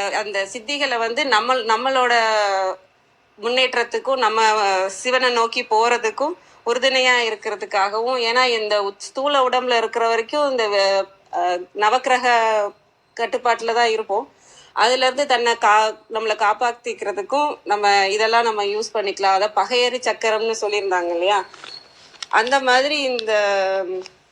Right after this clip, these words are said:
ஆ, சித்திகளையும் நம்ம யூஸ் பண்ணி நம்மளோட பகைகளையும், ஆ, நீக்கிக்கலாம் அப்படிங்கிறதையும் பாக்குறேன். அந்த பகைன்னு பார்த்தா நம்ம ஆணவ மனத்துல இருந்து வந்ததுதான் பகை எல்லாமே சொன்னோம். அது ஆறு வகை பகை, ஏழு வகை பகைன்னு சொல்றாங்க. அது வந்து காமம்,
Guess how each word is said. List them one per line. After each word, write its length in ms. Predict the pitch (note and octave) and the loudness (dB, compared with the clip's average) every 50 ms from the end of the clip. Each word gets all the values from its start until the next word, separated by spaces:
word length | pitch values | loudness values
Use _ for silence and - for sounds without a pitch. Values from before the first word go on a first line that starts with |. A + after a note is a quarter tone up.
| _ _ _ _ _ - | _ _ _ _ _ -8
ஆ, 240 | - F3+ F3+ F3+ E3+ | -6 -4 -2 0 0
சித்திகளையும் 800 | E3 E3+ E3 - B3+ A3 A3+ D#4 D4+ C#4+ C4+ C4 B3 B3+ C#4 D4 | 0 -2 -2 -4 -6 -2 0 -2 2 2 2 2 2 0 0 0
நம்ம 320 | C#4 A#3+ A3+ A3 G#3 G3+ G3+ | 0 -2 -2 0 0 0 0
யூஸ் 220 | G#3 A3 A#3 A#3+ - | 0 -2 -4 -6 -6
பண்ணி 220 | - A3+ A3 B3+ C4+ | -6 -4 -2 -2 -2
நம்மளோட 400 | B3+ A#3 A#3 A3+ G#3+ G#3+ G#3 G3 | -2 -2 0 0 2 2 0 2
பகைகளையும், 1040 | - G#3 G3+ - C4 C4 C4 C4+ A#3+ A#3+ A#3 B3 C4 B3+ A#3+ A3+ A3 G3+ F#3 - - | 2 0 2 2 0 0 2 0 0 2 0 0 0 0 2 2 2 0 0 -2 -2
ஆ, 500 | - F#3 F#3+ F3+ F3+ F3+ F3+ F3 E3+ E3+ E3 E3 E3 D#3+ D#3 - _ _ _ _ - | 0 0 2 2 2 2 2 0 0 -2 -2 -4 -6 -8 -10 -12 _ _ _ _ -8
நீக்கிக்கலாம் 760 | G3+ G#3 A3 A3 - G#3+ - - F#3 F3 F3 F#3 F3 D#3 - _ _ _ _ - | -2 -2 -2 -2 -2 -6 -4 -2 0 2 2 2 0 -2 -6 _ _ _ _ -8
அப்படிங்கிறதையும் 760 | F#3+ G3 G3 F#3 G#3 G3+ G3 F3 E3+ E3+ E3 G3+ G#3+ G#3+ G3+ | -6 -6 -4 -4 -4 -2 -2 -2 -2 -2 -2 -2 -4 -2 0
பாக்குறேன். 300 | F3+ E3+ E3 - - A3 | 0 -2 -2 0 0 0
அந்த 180 | A#3 A#3+ A3+ A#3 | 0 0 0 2
பகைன்னு 440 | - G#3+ G#3+ A#3+ C4 C#4 C4+ C4+ C4+ | 2 2 2 2 0 -2 0 -2 -2
பார்த்தா 340 | C4+ B3+ A#3 A3+ - C4 C4 | 0 0 0 2 2 0 0
நம்ம 200 | B3 A#3+ A#3+ A3 | 0 0 0 0
ஆணவ 440 | G#3+ G#3+ A3+ A#3+ B3+ B3+ C4 B3+ B3 | 2 2 2 2 2 2 2 0 0
மனத்துல 300 | A#3+ A#3 A#3 A3+ A3+ A3+ | 0 -2 -4 -4 -4 -2
இருந்து 400 | A3+ A3+ G#3+ G#3+ A3+ A3 A3 G#3+ | -2 -2 -2 -2 -4 -2 -2 -2
வந்ததுதான் 320 | G#3 G#3+ G3+ A#3 A#3+ A#3 | -2 -2 -2 -2 -2 0
பகை 280 | - G#3+ A#3 A3 G#3+ G#3 | 2 0 2 2 0 0
எல்லாமே 400 | G3 G3 G3+ G3 G#3 G#3 G#3 G3 | 2 2 2 2 2 -2 -4 -4
சொன்னோம். 460 | - - G#3 F#3 F3+ F3 G#3 B3 - - - - - - - - | -6 -6 -6 -4 -2 -2 -2 -4 -4 -10 -20 -20 -20 -20 -6 0
அது 160 | G#3 G#3+ G#3+ | 2 4 4
ஆறு 340 | G3+ G3+ G#3 A3+ B3+ C4 B3+ | 4 4 4 4 2 2 -2
வகை 280 | B3+ B3 B3+ B3 B3+ | -4 -2 -2 -4 -6
பகை, 380 | - A#3+ A3+ A3 A#3 A3+ A#3 A#3 | -4 -4 -6 -4 -2 -4 -4 -2
ஏழு 240 | A3 G#3+ A3+ A#3 A3+ | -2 -2 -2 -2 -4
வகை 260 | A3+ A3 A3+ A3+ A3+ - | -4 -4 -4 -4 -2 -2
பகைன்னு 320 | G#3 G3+ G#3 G3+ A3 G#3+ G3+ | -2 -2 0 -2 -2 -2 -2
சொல்றாங்க. 580 | G#3 G3+ F#3 F#3+ G3+ F#3+ E3+ E3+ F#3 A3 - - | -2 -2 0 2 2 2 2 0 -2 -2 -2 -2
அது 200 | - G3+ G3 G3+ | -4 -2 -2 -2
வந்து 300 | G#3+ A3 A3+ A#3+ A#3 - | -2 -2 -2 -2 -4 0
காமம், 600 | - G#3+ G#3 G#3+ A3 A#3+ B3+ B3+ C4 C#4+ D#4+ | 2 4 4 4 4 2 0 -2 -4 -4 -8